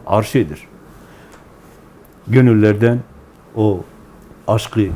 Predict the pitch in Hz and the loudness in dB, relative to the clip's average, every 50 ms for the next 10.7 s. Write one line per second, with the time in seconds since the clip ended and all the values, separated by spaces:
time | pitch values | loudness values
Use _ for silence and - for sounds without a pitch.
0 | 90 - - 107 107 113 107 104 101 101 98 92 - - - 107 101 98 - - | -8 -6 -4 -2 0 0 0 -2 -2 -4 -6 -8 -8 -8 -8 -8 -8 -8 -8 -6
1 | 104 98 101 101 101 101 - 101 101 101 104 98 - - 123 123 - - - - | -4 -4 -4 -4 -6 -6 -4 -4 -2 -2 -4 -4 -4 -6 -6 -6 -6 -10 -12 -12
2 | - - - - - - _ - - - - - - - - - - _ - - | -18 -20 -20 -20 -20 -20 _ -20 -20 -20 -20 -20 -20 -20 -20 -20 -20 _ -20 -20
3 | - - - - - - - - - 107 101 110 104 107 113 107 - 113 110 107 | -20 -20 -20 -20 -20 -20 -20 -4 -2 -2 0 0 0 0 0 0 0 -2 0 0
4 | 101 101 107 113 117 123 135 - - - - - - - _ _ _ - - - | -2 -2 0 0 0 0 -2 -8 -16 -20 -20 -20 -20 -20 _ _ _ -20 -20 -20
5 | 82 - - - - - - - - - - - _ - - - 117 120 120 - | -20 -20 -20 -20 -20 -20 -20 -20 -20 -20 -20 -20 _ -20 -8 -4 -2 -2 0 0
6 | - 113 117 110 101 98 101 117 170 117 120 123 131 120 104 101 101 107 107 98 | 0 2 2 2 0 0 -2 0 0 2 4 4 2 2 0 0 0 0 0 -2
7 | - - 113 107 107 131 143 - - - - 107 110 104 104 101 95 - - 101 | -2 -2 -4 -2 -2 -4 -6 -8 -16 -10 -4 -2 0 0 0 0 -2 -2 -4 -2
8 | 101 117 151 185 180 - - - - - - - 110 107 117 113 107 - - 113 | 0 0 0 -2 -4 -8 -18 -20 -20 -20 -8 -2 0 2 2 2 2 0 -2 -2
9 | 104 107 120 120 135 135 110 87 82 95 101 - - - 110 120 127 131 107 90 | 0 0 -2 0 2 0 0 0 -4 -8 -14 -18 -2 0 2 2 2 0 -2 -4
10 | 92 85 87 85 85 80 76 - - 85 78 76 80 | -4 -6 -4 -6 -6 -6 -10 -12 -12 -12 -12 -12 -14